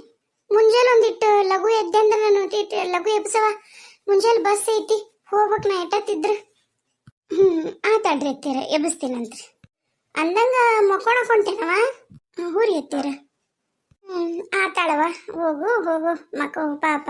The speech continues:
ನೀನು ಬಸ್ರಿದ್ದ ಹೆಣ್ಮಗಳು. ಮುಂಜಾನಿದ್ದ ಇಷ್ಟೇ ಕೆಲ್ಸ ಮಾಡ್ತೀಯಲ್ಲ ಗೀತಾ. ಈಕಿ ನಮ್ ಸಂಗೀತವ್ವ ಅಂಗಡ್ಯಾಗ ಹೋಗ್ ಕುಂತ್ರ ನೀನ್ ಹೆಂಗವ ಕೆಲ್ಸ ಮಾಡ್ ಮಾಡ್ ದಣು ಆಗೋದಿಲ್ಲನ? ಈಗ ಬಿಡು, ಮುಸ್ರಿ ಗಿಸ್ರಿ ಯಾಕ್ ತಿಕ್ತಾಳ? ಈಗ ನೀನ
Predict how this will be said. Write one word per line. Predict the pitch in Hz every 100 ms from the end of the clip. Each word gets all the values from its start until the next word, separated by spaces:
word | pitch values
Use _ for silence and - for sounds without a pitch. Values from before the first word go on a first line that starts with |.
| 302
ನೀನು | 359 311 311
ಬಸ್ರಿದ್ದ | 294 294 269 294 302
ಹೆಣ್ಮಗಳು. | 302 320 330 285 339 571 587 - - - - - -
ಮುಂಜಾನಿದ್ದ | 539 571 571 571 622 587 587
ಇಷ್ಟೇ | 539 - 605 605
ಕೆಲ್ಸ | 587 508
ಮಾಡ್ತೀಯಲ್ಲ | 523 508 415 370 294 277 359
ಗೀತಾ. | 359 403 - 254 214 - - - -
ಈಕಿ | 440 508
ನಮ್ | 494 480
ಸಂಗೀತವ್ವ | 480 508 571 571 554 539 427 466
ಅಂಗಡ್ಯಾಗ | 440 453 508
ಹೋಗ್ | 523 508
ಕುಂತ್ರ | 508 508 523 539 539 - - - -
ನೀನ್ | 523 587
ಹೆಂಗವ | 539 571 622 539 480 466 466
ಕೆಲ್ಸ | 466 427 539
ಮಾಡ್ | 523 508 480
ಮಾಡ್ | 480 415
ದಣು | 392 427
ಆಗೋದಿಲ್ಲನ? | 494 466 440 370 330 539 349 240 - - - -
ಈಗ | 370 311
ಬಿಡು, | 403 640 453 294 285
ಮುಸ್ರಿ | 339 508
ಗಿಸ್ರಿ | 539 508 494
ಯಾಕ್ | 494 494
ತಿಕ್ತಾಳ? | 554 539 - 453 277 - - _ 370
ಈಗ | 381 427
ನೀನ | 381